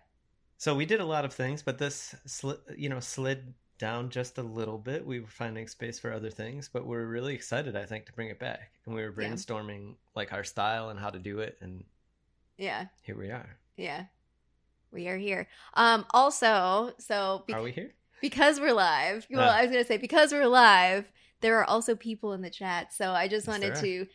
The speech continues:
Speaker 2: say that you, if you watch us live, you may get a shout out or question or topic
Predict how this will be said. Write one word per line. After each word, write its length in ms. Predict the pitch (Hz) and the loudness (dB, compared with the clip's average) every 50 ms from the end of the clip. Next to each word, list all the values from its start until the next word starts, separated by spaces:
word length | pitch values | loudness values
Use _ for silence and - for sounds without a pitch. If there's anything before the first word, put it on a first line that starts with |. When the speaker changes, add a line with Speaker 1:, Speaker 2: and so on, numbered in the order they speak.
| _ _ _ | _ _ _
Speaker 2:
say 340 | - - - 254 240 226 220 | -12 -6 -4 -2 0 0 -2
that 260 | 202 208 208 208 - | -2 -2 -4 -4 -6
you, 360 | 220 240 262 269 277 277 277 269 247 | -6 -8 -8 -8 -8 -6 -4 -4 -4
if 140 | 240 262 254 | -4 -6 -8
you 120 | 262 262 247 | -10 -8 -6
watch 260 | 262 269 311 302 - | -6 -6 -6 -6 -8
us 160 | 302 277 - | -10 -10 -8
live, 320 | 247 262 285 277 247 214 - | -8 -6 -4 -4 -4 -6 -6
you 180 | 220 226 226 220 | -8 -8 -6 -4
may 580 | 220 226 226 269 311 285 226 185 - 208 - _ _ _ _ _ _ _ _ _ _ _ _ _ _ 240 | -2 0 0 0 0 0 -2 -4 -6 -8 -10 _ _ _ _ _ _ _ _ _ _ _ _ _ _ -6
get 300 | 240 240 233 226 - - | -2 -2 -2 -2 -2 -6
a 80 | 247 240 | -8 -8
shout 340 | - - 247 233 240 233 226 | -6 -6 -6 -6 -6 -6 -6
out 320 | 208 196 202 214 240 - - | -6 -6 -6 -8 -10 -12 -12
or 680 | 233 220 208 208 202 208 202 208 208 208 202 202 202 202 - | -12 -10 -10 -10 -10 -8 -8 -6 -6 -4 -4 -6 -6 -8 -6
question 760 | - 254 254 - - - 202 190 185 180 190 202 214 226 233 _ - | -4 -4 -4 -4 -6 -8 -6 -6 -6 -6 -8 -8 -10 -12 -14 _ -12
or 340 | - 202 190 190 190 185 185 | -10 -8 -6 -6 -6 -6 -8
topic 640 | 185 - - 220 240 - - 180 185 190 - _ | -10 -10 -10 -10 -10 -10 -10 -12 -12 -14 -16 _